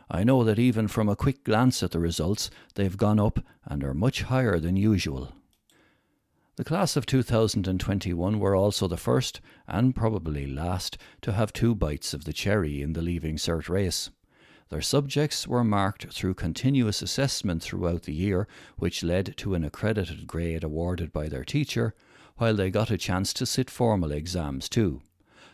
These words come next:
The best grade was the one that was counted, so conditions for getting a good Leaving Cert were absolutely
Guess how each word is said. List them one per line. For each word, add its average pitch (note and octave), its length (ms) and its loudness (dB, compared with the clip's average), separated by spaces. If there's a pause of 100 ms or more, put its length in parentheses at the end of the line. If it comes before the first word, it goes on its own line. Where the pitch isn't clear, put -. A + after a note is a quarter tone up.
(120)
The A#2 60 -4
best C3 300 2
grade A2 320 4
was A2+ 160 0
the A#2+ 100 2
one G2+ 240 2
that D#2+ 180 -4
was F#2 140 -2
counted, B2+ 460 2 (260)
so D3 200 0
conditions E3 560 2
for A2+ 140 -2
getting A#2+ 340 0
a D#2 80 0
good A2+ 220 2
Leaving F2+ 360 0
Cert F2+ 400 -2 (300)
were - 160 -6
absolutely A2 720 0